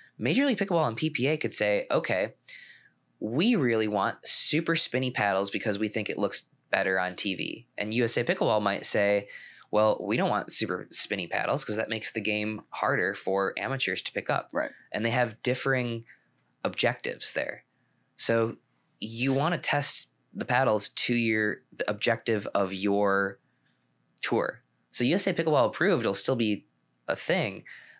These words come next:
Speaker 1: but you might see M L P or P P A approved.
Speaker 2: Mm-hmm.
Speaker 1: So I don't, yeah, I don't know. That's a long way of saying, I don't know. And I don't think they're gonna,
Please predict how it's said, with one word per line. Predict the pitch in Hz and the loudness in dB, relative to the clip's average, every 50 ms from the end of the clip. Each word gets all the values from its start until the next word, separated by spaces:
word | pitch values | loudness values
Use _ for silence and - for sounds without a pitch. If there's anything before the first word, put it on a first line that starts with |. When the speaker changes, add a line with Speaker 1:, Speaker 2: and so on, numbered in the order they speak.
| _ _ | _ _
Speaker 1:
but | - - - | -6 -4 -2
you | 110 113 | 0 0
might | 123 131 127 - | 0 0 -2 -2
see | - - 131 120 117 110 - | -2 0 0 0 0 -2 -2
M | 117 117 | -4 -4
L | 113 110 | -4 -2
P | - 139 127 110 | -2 -2 0 0
or | 90 | 0
P | - - 120 | -2 -4 -4
P | - 101 101 117 | -2 -2 0 0
A | 120 113 101 101 - _ _ _ - | 0 0 -2 -4 -8 _ _ _ -8
approved. | - - - 98 82 76 90 - - - - - - | -8 -6 -4 -4 -4 -4 -4 -6 -10 -12 -14 -10 -6
Speaker 2:
Mm-hmm. | 104 98 98 95 92 92 - _ _ _ _ _ - | -4 -2 0 0 -2 -4 -8 _ _ _ _ _ -2
Speaker 1:
So | - 131 | 0 2
I | 151 | 2
don't, | 214 220 208 - _ - - - _ | 2 0 -2 -6 _ -20 -20 -20 _
yeah, | - - - - - - | -10 -8 -8 -6 -6 -4
I | 123 | -2
don't | 120 107 | -2 0
know. | 98 | 0
That's | 107 131 - | 0 0 0
a | 143 | 0
long | 123 117 117 117 117 | 2 2 0 0 0
way | 113 113 113 107 | 2 2 2 2
of | 101 - | 2 2
saying, | - 113 104 101 98 95 90 - - - - - - - _ - | 0 0 0 -2 -2 -6 -8 -12 -16 -18 -18 -18 -18 -8 _ 2
I | - | 4
don't | 147 139 117 | 4 4 4
know. | 110 110 107 107 110 120 - _ - | 4 4 4 2 2 0 -2 _ -2
And | 113 117 | 0 2
I | 117 | 2
don't | 120 120 113 | 2 2 2
think | 107 113 107 | 0 0 0
they're | 104 104 | 0 0
gonna, | 104 101 98 | 0 0 -2